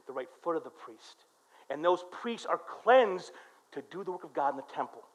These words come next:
Well, that night, they're gonna have a big party celebrating that God has given them priests. And the priests, what they do, they bring the prayers of the nation to God.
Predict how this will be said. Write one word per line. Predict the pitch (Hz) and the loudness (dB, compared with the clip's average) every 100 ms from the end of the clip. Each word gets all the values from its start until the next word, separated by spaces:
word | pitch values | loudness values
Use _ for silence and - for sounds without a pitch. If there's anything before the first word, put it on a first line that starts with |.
| _ _ _ _ _ _ - - | _ _ _ _ _ _ -6 8
Well, | |
that | 165 233 202 | 12 12 12
night, | 311 240 | 12 12
they're | 294 | 8
gonna | 226 | 0
have | |
a | |
big | - | -2
party | - - 349 339 226 - - | 8 12 12 12 4 -10 -16
celebrating | - - - 359 392 359 233 220 214 214 - - | -18 0 10 12 12 10 10 8 8 -2 -4 -6
that | 170 - - | -6 0 8
God | 247 285 294 | 12 12 12
has | 285 226 | 10 2
given | 233 220 | 4 4
them | 202 185 - | 2 0 -4
priests. | - 277 - - - | 0 0 -2 -12 -2
And | 185 | 0
the | 190 | 0
priests, | - - 330 247 | 0 4 4 4
what | |
they | 214 214 | 0 2
do, | - 330 240 - - | 6 6 6 -2 6
they | 427 - | 6 6
bring | - 175 269 311 320 - - | 0 4 6 6 2 0 0
the | 214 | 0
prayers | - - 240 262 262 | 0 12 12 12 12
of | 233 | 6
the | 208 | 2
nation | 196 226 240 - 196 - - - | 6 4 4 2 0 0 -14 -8
to | 185 | 6
God. | - 143 | 10 10